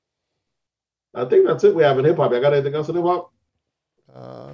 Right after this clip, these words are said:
Speaker 2: think there was one more. What's the
Speaker 1: We said hip hop getting divided. That's what I was talking about. The whole people picking sides between.
Speaker 2: Okay.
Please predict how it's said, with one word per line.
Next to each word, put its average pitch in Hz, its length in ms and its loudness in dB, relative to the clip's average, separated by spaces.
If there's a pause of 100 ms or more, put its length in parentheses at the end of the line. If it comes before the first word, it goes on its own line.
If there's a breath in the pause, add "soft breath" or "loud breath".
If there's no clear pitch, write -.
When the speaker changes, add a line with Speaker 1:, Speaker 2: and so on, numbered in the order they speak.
Speaker 2:
think 147 200 -20
there 117 120 -16
was 107 180 -20
one 110 200 -20
more. 110 220 -20
What's 131 220 -20
the - 60 -20 (1800)
Speaker 1:
We 120 100 -8
said 139 160 -2
hip 139 160 0
hop 135 220 -2
getting 123 200 2
divided. 117 400 -2
That's 117 140 -8
what 120 60 -2
I 117 40 0
was 117 100 -8
talking 117 240 -4
about. 101 140 -8
The 110 60 -8
whole 110 240 -2
people 113 240 -8
picking 113 300 -6
sides 104 380 -8
between. 101 400 -12 (160)
Speaker 2:
Okay. 95 560 -18